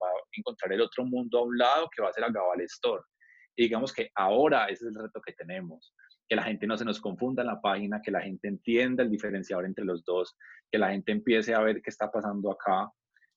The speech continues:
Y digamos que frente a página, eso, frente a tienda física, tenemos un gran reto y es que nos lo está exigiendo el público y es seguridad y lo queremos dar. Entonces, digamos que estamos trabajando enormemente entre las tiendas para brindar eso,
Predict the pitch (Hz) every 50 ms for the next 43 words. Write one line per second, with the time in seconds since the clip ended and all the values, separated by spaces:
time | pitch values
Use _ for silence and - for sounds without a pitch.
0 | _ _ - 123 123 123 123 117 113 113 113 123 135 131 - - 117 107 - -
1 | 117 107 101 - 113 98 - 113 104 120 131 139 120 104 113 123 117 107 - -
2 | - 98 87 110 104 - 101 98 113 113 - - 143 127 - 147 135 - - 127
3 | 113 - 110 98 92 87 90 98 - - - 135 117 110 113 120 120 117 117 117
4 | 123 123 113 104 - - 120 135 - _ _ _ _ _ _ _ - 107 101 98
5 | - - - - - 98 101 107 107 110 - - _ _ - 113 107 104 95 87
6 | - - 92 - - - 104 104 113 110 107 113 113 - - 117 113 120 135 -
7 | - 123 98 90 82 - 98 95 104 95 85 80 80 87 80 71 - - - -
8 | _ _ _ _ _ _ _ - 113 110 104 - - 101 95 92 90 90 90 82
9 | 85 - 95 73 - - - - _ _ _ - _ _ - - _ - 113 107
10 | 104 110 110 123 131 107 101 101 110 113 - - 110 - - 113 107 107 101 113
11 | 110 - 120 104 95 98 95 101 113 - - 117 110 110 120 123 131 135 135 135
12 | 135 135 127 123 110 127 127 120 - 104 92 90 82 - - - 104 95 87 85
13 | 82 87 95 - _ _ _ _ _ _ _ _ _ - 113 110 104 95 98 92
14 | 95 87 87 87 107 110 - - -